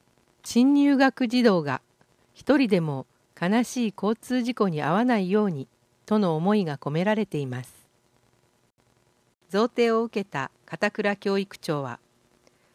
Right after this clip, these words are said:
「子どもたちの交通安全と事故防止のために役立てていきます」とお礼の言葉を述べました。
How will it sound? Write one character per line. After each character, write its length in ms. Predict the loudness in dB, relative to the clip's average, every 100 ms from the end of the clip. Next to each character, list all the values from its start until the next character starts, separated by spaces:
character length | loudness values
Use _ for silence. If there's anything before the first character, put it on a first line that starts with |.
| _ _
「子 100 | -2
ど 120 | 0
も 120 | 2
た 140 | 0 -4
ち 200 | -6 -8
の 220 | -8 -8 -6
交 180 | -4
通 240 | -4 -4 -2
安 200 | 0 -2
全 180 | -6 -8
と 300 | -10 -12 -12 _ _ _ _ _
事 120 | -6
故 180 | 2 2
防 200 | 4 2
止 160 | 0 -8
の 160 | -8
た 140 | -8 -6
め 180 | -4
に 120 | -6 -12 -10
役 220 | -8 -2
立 160 | -2 -2
て 80 |
て 100 | -8
い 100 | -10
き 160 | -10 -12
ま 160 | -10 -12
す」 220 | -18 _ _ _ _ _ _ _
と 180 | -6 -6 _ _ _
お 160 | -6 -2
礼 180 | -2 -2
の 120 | -4
言 260 | -4 -2
葉 180 | 0 -2
を 80 | -2
述 120 | -6
べ 120 | -6
ま 140 | -6 -8
し 80 | -12
た。 180 | -16